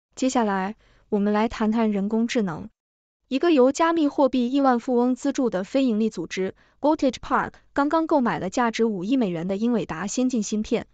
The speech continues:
用于进行人工智能项目。这将有助于解决人工智能芯片的短缺问题，并提供低成本的计算能力。这是一个很好的例子，展示了人工智能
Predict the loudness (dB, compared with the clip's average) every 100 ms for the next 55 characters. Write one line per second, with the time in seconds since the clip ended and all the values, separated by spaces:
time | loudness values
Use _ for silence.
0 | _ _ _ 0 2 2 0 0 -2 0
1 | 0 0 0 0 0 -2 -2 -2 -6 -14
2 | _ _ _ _ _ -2 0 2 2 2
3 | 2 0 0 0 -2 -2 -2 -2 -2 -2
4 | 0 0 0 0 0 -2 -2 -2 0 -2
5 | -2 -4 -6 -2 0 2 0 -4 -12 -12
6 | _ -20 -8 -2 -2 0 0 0 0 0
7 | 0 0 -2 -4 -8 -8 -4 -4 -4 -6
8 | -10 -12 -12 _ _ _ _ _ -2 0
9 | 2 0 0 -2 -4 -6 -4 -2 -4 -8
10 | -18 _ -20 -20 -4 -2 0 2 2 0
11 | -2 -2 -2 0 0 -2 -4 -8